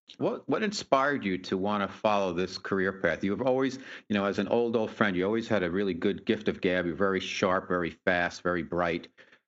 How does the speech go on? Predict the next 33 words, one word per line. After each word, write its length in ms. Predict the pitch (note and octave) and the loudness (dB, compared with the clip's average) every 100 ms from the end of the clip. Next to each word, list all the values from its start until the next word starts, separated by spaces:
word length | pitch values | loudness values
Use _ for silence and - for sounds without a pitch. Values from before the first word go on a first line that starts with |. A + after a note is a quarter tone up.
| _ - | _ -4
and 140 | G2+ | 0
a 40 | |
good 160 | G2 A2 | 0 0
communicator. 720 | - A#2 A#2+ - F2 D2+ C2 - | 0 2 0 0 0 0 -4 -2
I 140 | F2+ | 0
know 200 | F2+ F#2+ | 0 0
that 120 | F2 | 0
all 220 | F#2+ G2 | 0 0
fits 400 | F#2+ - G2 - | 0 0 0 0
the 120 | - A2 | 0 2
bill 300 | - A#2 G2 | 2 2 0
for 380 | - F2+ F2 | -2 0 0
what 260 | E2 F2 - | 0 -2 0
you've 320 | F2+ E2 - | -2 -2 -4
been 160 | F2 D#2+ | -2 2
doing 320 | A2 A2+ E2 | 2 2 0
for 140 | - | -2
your 140 | E2+ D2 | -2 -2
career, 360 | - G2 G2+ | 0 0 0
but 220 | D2 E2 - - - | 2 0 -2 -12 -2
what 180 | G#2+ A2+ | 0 2
was 180 | C3 A#2+ | 2 2
it 140 | A2 | 2
that 160 | G#2+ F2+ | 2 0
inspired 480 | E2+ - A2+ A2+ | -4 2 2 4
you 80 | F#2+ | 0
to 100 | E2+ | -2
say, 220 | E2+ F2+ | 0 0
"I, 220 | E2+ G2 F#2 | 0 0 0
I 220 | G2+ F#2+ | 2 0
wanna 340 | F2 F#2 F2 | 0 0 -2
do 180 | D2+ D#2 | -2 -4
this"? 420 | B1+ - - - | -4 -8 -10 -14